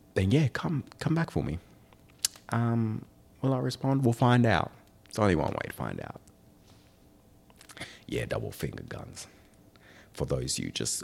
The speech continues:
audio listening. Anyway, back to the questions. Um,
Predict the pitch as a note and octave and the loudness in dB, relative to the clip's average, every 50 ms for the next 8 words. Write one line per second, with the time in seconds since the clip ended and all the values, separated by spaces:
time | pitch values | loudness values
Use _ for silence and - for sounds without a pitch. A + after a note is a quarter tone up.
0 | - - C2 G#1+ A1 A1+ G#1+ G1+ G1+ G#1 G1+ - A1 - A2+ - - - - - | -4 -2 -2 -2 -2 -2 -4 -4 -4 -6 -6 -8 -10 -12 -12 -14 -18 -20 -6 0
1 | - F2+ F#2 F2 E2 D#2+ C#2+ - D#2+ D#2+ - - D#2+ D2 - - A#2 G#2 - - | 2 4 6 6 6 4 4 2 -2 -2 -2 -8 -10 -8 0 2 2 2 2 0
2 | A2+ G#2+ G#2+ - - - - - _ - - - - - - - - - - - | -2 -4 -4 -6 -10 -16 -20 -20 _ -20 -20 -20 -20 -20 -20 -20 -20 -20 -20 -20
3 | - - _ - - - - - - - F#2 F2+ F2 F2 E2+ E2+ E2 D#2+ D2+ D2 | -20 -20 _ -20 -20 -20 -20 -14 -2 0 2 4 4 4 4 2 2 0 0 0
4 | C2+ B1+ A#1+ G#1+ - | -2 -4 -4 -6 -8